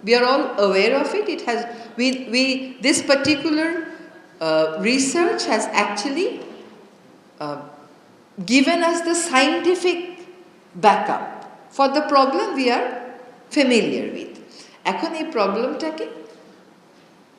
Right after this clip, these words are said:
পুরোটা হয়তো আমরা অ্যাড্রেস করতে পারবো না। এরকম ল্যান্ড স্কার্স কান্ট্রিতে, আহ, ল্যান্ড হাংরি পপুলেশন যেখানে আছে, সেখানে ঢাকার পরিবেশের সমস্যা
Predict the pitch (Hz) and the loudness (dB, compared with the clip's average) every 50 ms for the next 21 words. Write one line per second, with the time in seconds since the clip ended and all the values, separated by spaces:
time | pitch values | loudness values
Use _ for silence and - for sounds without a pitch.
0 | _ - - 254 269 285 320 320 349 359 294 311 320 320 294 269 254 240 233 214 | _ -4 -2 2 4 4 4 4 4 2 2 2 0 0 0 0 0 0 0 0
1 | 190 - - 196 190 - - 214 196 - 190 180 175 180 151 139 - 147 147 160 | 0 0 0 -2 -2 -2 -4 -4 -6 -4 -4 -4 -2 -2 -2 -2 -4 -6 -8 -8
2 | - - - - - 202 202 202 208 - 226 214 208 202 185 190 196 - - - | -12 -14 -16 -6 -2 0 2 2 0 0 -2 -2 0 2 2 2 2 0 -2 -4
3 | - - 254 247 240 - - - - 220 214 214 214 - 240 226 220 - 220 208 | -4 -2 -2 -2 -2 -2 -4 -4 -4 -2 -2 -2 -4 -4 -6 -6 -4 -2 -2 -2
4 | 220 - - - - - - - - - - - - - - - - 131 139 139 | -2 -2 -6 -8 -10 -12 -16 -18 -20 -20 -20 -20 -20 -20 -20 -14 -10 -8 -6 -6
5 | 135 135 135 131 131 123 - - - - - - - - - - - - - - | -4 -6 -6 -8 -10 -12 -16 -18 -20 -20 -20 -20 -20 -20 -20 -20 -20 -20 -20 -20
6 | - - - 190 202 214 226 233 233 233 - - 208 233 247 247 254 254 269 269 | -10 -2 2 4 6 6 6 6 4 2 0 0 0 0 0 2 0 2 2 0
7 | 269 - 240 208 208 214 220 240 233 226 226 226 226 - 240 233 226 226 214 - | 2 2 2 2 2 2 -2 -2 0 0 0 0 0 -2 -2 -2 -2 -4 -6 -8
8 | - - - - - - - 180 190 196 196 196 214 196 190 185 170 180 - - | -12 -16 -18 -20 -18 -16 -8 -4 -2 -2 -2 -2 -2 -2 -2 -2 -2 -4 -4 -6
9 | - 349 - - - - - - - - - - - - - - - - - - | -6 -8 -8 -10 -12 -16 -20 -20 -20 -20 -20 -20 -20 -20 -20 -20 -20 -20 -20 -20
10 | - - - - - - - - - - - - - - - - - 269 269 269 | -20 -20 -20 -20 -20 -20 -20 -20 -20 -20 -20 -20 -20 -8 -4 -2 0 0 2 2
11 | 294 294 302 247 214 - 254 247 247 277 277 277 277 277 277 - - - - - | 2 0 0 0 0 -2 -4 -2 0 0 0 0 -2 -6 -10 -12 -14 -18 -20 -20
12 | - - - - - - 262 262 269 269 269 269 269 269 269 330 - - - 285 | -20 -20 -20 -20 -6 0 2 4 6 6 6 6 6 4 2 0 0 -2 -2 -2
13 | 254 254 254 - - 302 269 | -2 -2 -2 -4 -4 -6 -8